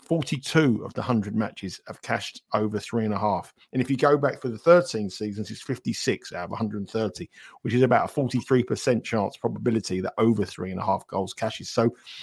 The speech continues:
what I, what I learned from that is, is basically the value is on the three and a half rather than the two and a half. The two and a half line has been moved in accordance with what we see. It's more of a public play to play the two and a half. But I think if you play three and a half goals blind this week, uh, any, anything,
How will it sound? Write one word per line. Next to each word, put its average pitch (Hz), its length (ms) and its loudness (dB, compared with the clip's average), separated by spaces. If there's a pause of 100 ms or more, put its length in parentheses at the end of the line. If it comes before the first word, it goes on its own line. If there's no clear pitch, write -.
(240)
what 190 140 10
I, 156 140 10
what 147 260 6
I 151 40 8
learned 156 260 10
from 143 160 4
that 110 200 4
is, 101 100 -4
is 110 120 -2
basically 127 460 2
the 107 120 4
value 120 320 6
is 104 100 0
on 107 100 0
the 107 80 0
three 127 260 2
and 113 100 4
a 98 40 0
half 98 220 0
rather 101 200 2
than 98 100 0
the 95 100 -2
two 120 220 2
and 98 80 -2
a 95 40 -2
half. 92 200 -6 (380)
The 127 100 -10
two 170 240 12
and 151 80 12
a 131 40 10
half 127 200 10
line 123 240 6
has 110 100 0
been 120 240 6
moved 131 300 6
in 120 80 2
accordance 131 520 2
with 113 220 -4 (180)
what 113 220 -2
we 110 80 -2
see. 131 400 0 (280)
It's 110 120 -10
more 135 220 8
of 117 80 6
a 113 80 6
public 127 400 2
play 127 260 2
to 131 140 -12
play 131 160 0
the 127 80 -2
two 135 200 0
and 135 100 2
a - 20 -2
half. 143 240 -4 (400)
But 120 120 0
I 113 40 0
think 135 200 2
if 123 100 -2
you 147 100 -2
play 156 240 2
three 156 280 4
and 143 80 6
a 127 40 6
half 135 320 6
goals 123 340 4
blind 127 380 6
this - 160 -4
week, 101 320 -6 (120)
uh, 110 220 -6
any, 139 240 -4
anything, 135 480 0